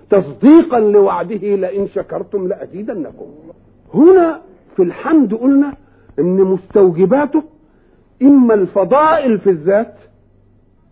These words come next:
شيء فاضل في ذاته فبيستحق أن تحمده، وشيء له فضائل عليك، له فضائل عليك.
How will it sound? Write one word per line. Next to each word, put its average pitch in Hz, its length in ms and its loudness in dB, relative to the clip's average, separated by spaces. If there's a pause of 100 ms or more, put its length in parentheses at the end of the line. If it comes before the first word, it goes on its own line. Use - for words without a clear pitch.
(180)
شيء 339 240 -2
فاضل 233 300 -4
في 226 160 -6
ذاته 185 340 -6
فبيستحق 190 720 -10
أن 359 140 -10
تحمده، 139 380 -14 (1040)
وشيء 190 520 -2 (1000)
له 175 160 -6 (120)
فضائل 160 560 -2
عليك، 143 640 -2 (1200)
له 220 240 0 (480)
فضائل 170 480 -8
عليك. 151 520 -10